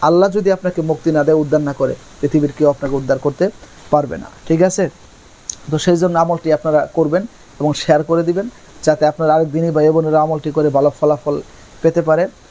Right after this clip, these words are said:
আর যদি ভিডিওটি আপনাদের কাছে সামান্য একটু ভালো লেগে থাকে, একটু কষ্ট করে একটা লাইক দিয়ে দিবেন এবং YouTube চ্যানেল মফিদি মিডিয়া এবং Facebook পেজ মফিদি মিডিয়া, দুইটার মধ্যে ভিডিওটি যাবে। আপনারা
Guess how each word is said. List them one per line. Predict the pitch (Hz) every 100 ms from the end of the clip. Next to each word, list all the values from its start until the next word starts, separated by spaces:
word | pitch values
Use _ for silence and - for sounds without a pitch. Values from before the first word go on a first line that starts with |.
| - -
আর | 143
যদি | 139 143
ভিডিওটি | 147 170 170
আপনাদের | 156 160 156
কাছে | 147 147
সামান্য | 156 156 156
একটু | 147
ভালো | 139 151
লেগে | 156 156
থাকে, | 151 151 185 - - -
একটু | - 165
কষ্ট | 147 -
করে | 139 147
একটা | - 143
লাইক | 143 147 139 - - 143
দিয়ে | 160
দিবেন | 156 156 196 - - - -
এবং | 156
YouTube | 165 180 180 208 185
চ্যানেল | - 180 180 180 160
মফিদি | 160 - 175 180
মিডিয়া | 180 175 185 202
এবং | 214 - 160 -
Facebook | 160 143 147 -
পেজ | 151 139 127 - 147
মফিদি | 151 - 147 156
মিডিয়া, | 160 160 180 208 - - - 151
দুইটার | 151 160
মধ্যে | 160 156
ভিডিওটি | 151 156 165 151
যাবে। | 147 156 185 - - - -
আপনারা | - 147 135